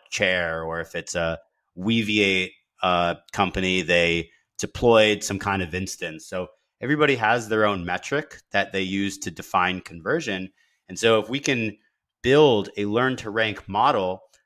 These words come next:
that is actually reordering the results based off of the propensity to convert, then I think that's really attaching ourselves to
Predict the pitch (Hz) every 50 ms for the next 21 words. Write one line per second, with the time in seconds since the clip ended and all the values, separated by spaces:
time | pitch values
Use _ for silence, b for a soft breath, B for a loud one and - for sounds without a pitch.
0 | _ _ _ 104 104 98 98 98 98 - - 104 95 120 - 131 - - 113 107
1 | 92 87 120 143 160 151 135 123 120 135 139 139 139 135 131 117 113 104 98 104
2 | 101 90 - - 139 147 135 117 - - - - _ - 107 107 104 - 107 107
3 | 104 - - 98 95 95 - - - 95 - - 107 113 113 - - 110 110 110
4 | 107 107 101 - - - 90 - - - 98 90 85 80 - 90 113 156 185 -
5 | - _ _ _ _ _ _ _ _ _ 113 113 110 104 104 101 - - 113 -
6 | - 117 123 127 - - 120 117 117 107 107 104 95 - - 98 101 101 - -
7 | 107 98 95 90 90 - - 95 90 90 87 82 - - - - 101 95 95 92
8 | 90 90 85